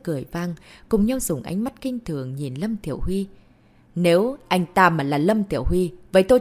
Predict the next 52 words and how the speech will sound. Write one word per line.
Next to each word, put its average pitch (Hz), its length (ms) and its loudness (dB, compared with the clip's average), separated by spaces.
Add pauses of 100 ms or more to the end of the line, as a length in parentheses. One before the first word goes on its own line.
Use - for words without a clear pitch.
chính 262 240 0
là 147 100 0
đế 156 200 0
vương 190 220 -2
hắc 240 220 -8
ám. 190 260 -6 (460)
À, 160 360 -4 (260)
tôi 170 120 0
biết 214 260 -2
rồi, 135 260 -2 (280)
vừa 196 120 4
rồi 196 180 2
cuộc 180 200 -2
điện 165 260 -2
thoại 147 140 -4
vừa 143 140 -2
nãy 156 280 -6
là 190 200 -2
do 220 160 0
đế 190 200 0
vương 220 240 -2
hắc 269 180 -6
ám 208 360 -6
gọi 147 180 -2 (120)
tới, 180 220 -4 (180)
đúng 165 260 -2
không?" 165 280 -2 (720)
Đám 170 380 -8
người 143 300 -4
Vương 196 180 -2
Thanh 190 200 -4
Trí 190 340 -8 (320)
nhất 247 220 0
thời 180 140 -2
cười 143 260 -4
ha 160 180 -8
ha, 175 340 -8 (320)
âm 233 200 0
dương 233 200 0
quái 214 220 -4
khí 202 400 -4
chế 180 180 -2
nhạo 180 320 -6
Lâm 185 200 -4
Tiểu - 240 -10
Huy. 175 280 -4 (380)
Hiển 196 200 2
nhiên 254 160 0
không 254 240 -2
tin 254 200 -2
mấy 277 200 0
chuyện 151 240 -2